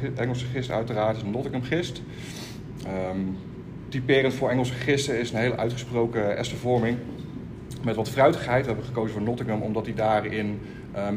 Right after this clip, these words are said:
iets terughoudender is, zodat de hop toch weer iets meer ruimte krijgt ook om, eh,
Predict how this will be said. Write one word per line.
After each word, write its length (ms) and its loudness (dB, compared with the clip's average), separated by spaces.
iets 200 -4
terughoudender 680 2
is, 380 2
zodat 460 -2
de 80 0
hop 260 0
toch 200 0
weer 300 2
iets 160 -6
meer 180 2
ruimte 280 2
krijgt 380 -2
ook 240 -2
om, 220 0
eh, 140 2